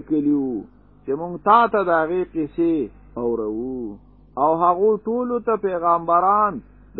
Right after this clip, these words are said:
واضحه دلیلونو سره راغلي وو. خو هغوی چې کومه خبره یو ځل دروغ ګڼلې وه، هغې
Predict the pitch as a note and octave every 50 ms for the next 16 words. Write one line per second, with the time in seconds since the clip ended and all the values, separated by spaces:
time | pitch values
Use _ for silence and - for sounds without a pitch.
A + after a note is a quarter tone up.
0 | D3+ D#3+ E3+ F3 F3+ F#3+ G3 G3+ B3+ C4+ A#3+ A3+ G#3 D#3+ A2 - - - - -
1 | C3+ C3 E3+ F#3+ G3 G#3+ A3 A3 A#3 B3 B3 A3+ A3 G3+ G3+ - G3+ A3 C4+ C#4+
2 | C4+ B3 G#3+ G3 F3 D#3 D3+ D#3 D3+ D3+ D3+ D3 C#3 B2+ A#2 G2+ A#2 - _ _
3 | - - - - - _ - A#2+ B2 C3 C3+ C3+ C3 C3+ D#3 F3 F#3+ G3 G3 F3+
4 | D4+ - - - - - - - - - C#3+ D3 - A3 A3 G#3+ G3+ F#3 E3 F3
5 | D#3+ D#3 E3 F3+ F3+ F3 D#3+ D#3 E3+ G3 A3+ A#3+ A3+ G3 G3 G3 F3+ E3 D#3 D#3+
6 | D3+ D#3 E3+ F3+ F#3 F3+ E3+ C3+ G#2 - - _ _ _ - G#2 B2+ D3 D#3 F3+
7 | G#3+ A#3 A#3 A3 G#3 F#3 E3+ D3+ C#3 A#2+ G2 - - - - - - C3 C3+ C#3
8 | D3 D#3+